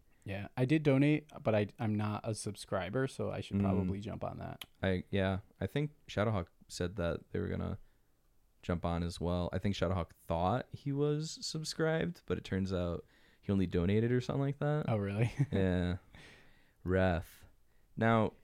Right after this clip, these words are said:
Speaker 2: it's still delay based. This is not the, you know, premiere of Brawl with netcode. And when I say Brawl, I mean Brawl and all of its mods.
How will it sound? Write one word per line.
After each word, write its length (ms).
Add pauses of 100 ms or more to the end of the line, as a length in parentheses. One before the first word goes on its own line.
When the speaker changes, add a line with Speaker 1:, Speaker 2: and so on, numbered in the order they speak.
Speaker 2:
it's 160
still 280
delay 340
based. 640
This 180
is 180
not 640
the, 500 (220)
you 120
know, 180
premiere 720
of 480 (340)
Brawl 560 (100)
with 260
netcode. 600 (640)
And 140
when 100
I 60
say 220
Brawl, 300
I 40
mean 400
Brawl 280
and 100
all 100
of 60
its 140
mods. 420